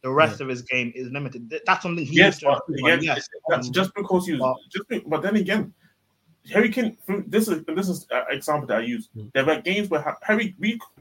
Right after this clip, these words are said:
Speaker 3: talk about Harry Kane being one of the most complete players in, in terms of strikers in the game right now. Yet I've
Speaker 1: Yes.
Speaker 3: seen him games where he didn't do fuck all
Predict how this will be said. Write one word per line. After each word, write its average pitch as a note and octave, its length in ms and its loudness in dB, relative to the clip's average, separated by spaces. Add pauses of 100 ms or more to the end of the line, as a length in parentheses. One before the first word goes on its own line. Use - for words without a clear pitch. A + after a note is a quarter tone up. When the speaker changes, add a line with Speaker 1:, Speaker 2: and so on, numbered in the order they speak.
Speaker 3:
talk G3+ 200 2
about D3 240 -2
Harry D#3 200 0
Kane D3+ 180 -4
being A#2+ 180 -6
one D#3+ 160 -2
of - 100 -8
the B2 80 -12
most C3+ 240 -6
complete D3+ 460 -6
players A#2 500 -4 (480)
in, B2+ 340 0
in B2 120 -4
terms C#3 240 -2
of A2+ 60 -10
strikers C3 600 -4
in B2 100 -4
the A#2+ 100 -2
game A2+ 240 -2
right G2 200 -4
now. F#2+ 180 -12 (400)
Yet D#3+ 200 4
I've B2 60 -8
Speaker 1:
Yes. C#3 260 2
Speaker 3:
seen D#3+ 180 -4
him C3 200 0
games C3 460 0 (240)
where C3+ 220 4
he C#3+ 160 -2
didn't D3 240 -2
do B2 160 -6
fuck C#3 260 -4
all C3 320 -4